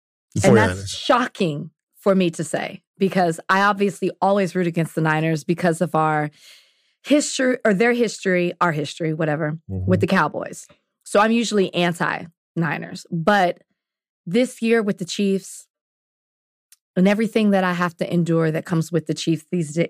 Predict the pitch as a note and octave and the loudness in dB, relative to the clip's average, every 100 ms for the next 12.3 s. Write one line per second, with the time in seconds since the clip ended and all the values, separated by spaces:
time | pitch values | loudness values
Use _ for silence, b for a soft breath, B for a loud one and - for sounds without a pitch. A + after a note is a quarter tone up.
0 | - - F3+ - D#3+ D3+ D#3+ D3+ D#3 - | -4 -4 -4 0 -2 0 0 2 0 -2
1 | F#3 G3 B3+ - A#3 A3+ A#3+ F#3 D#3+ B2+ | -2 0 -2 -2 -2 0 -2 -4 0 2
2 | C#3 A2+ G#2 - B2 A#2 B2+ B2 - - | 4 4 2 -2 2 4 4 2 -4 -10
3 | _ - G#2+ G#2 - - - _ _ _ | _ -2 -2 -2 -6 -10 -14 _ _ _
4 | _ _ _ _ _ A#2+ A2+ A2 G#2+ - | _ _ _ _ _ -2 0 2 2 4
5 | A#2+ A#2+ A2+ A2+ - A2 G#2+ G2 F#2 F#2 | 4 6 4 2 0 -2 -2 -4 -6 -6
6 | G#2+ G2 G2 G2 F#2 F2 D#2+ - _ _ | -4 -2 -2 -2 -2 -4 -8 -14 _ _
7 | _ _ _ _ _ _ _ _ _ _ | _ _ _ _ _ _ _ _ _ _
8 | - F#2 D#3 F#3 D#3+ D#3+ D#3 C#3 - C#3 | -4 4 6 6 6 4 2 -2 -2 0
9 | A#2+ - A2 A2 G2+ F#2+ - - B2 - | 0 0 0 2 2 -2 -4 -2 0 2
10 | D#3+ C3+ A2 G2 G2 F2 D#2+ - - - | 0 0 0 0 0 -2 -4 -6 -6 -8
11 | - A2 - - F#3+ G3+ F3 D3+ D3 - | -10 -14 -12 -2 2 4 2 0 -6 -2
12 | B3 G#3 | -2 -2